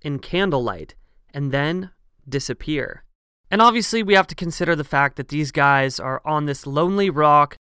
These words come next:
for forty-two days, all alone. So hearing and seeing things that aren't there is probably a natural occurrence. That probably happens pretty often.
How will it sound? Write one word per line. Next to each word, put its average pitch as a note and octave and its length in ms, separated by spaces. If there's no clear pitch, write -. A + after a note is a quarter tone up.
for D#3+ 140
forty-two G3 680
days, C#3+ 600
all G3 200
alone. C3+ 500
So E3+ 400
hearing B3 680
and D#3 440
seeing F#3 540
things F#3 560
that C#3+ 200
aren't D3 360
there D#3 440
is E3 240
probably E3 680
a C#3 140
natural C3+ 480
occurrence. C#3 540
That - 180
probably C#3 380
happens B2+ 420
pretty C3 260
often. E3 460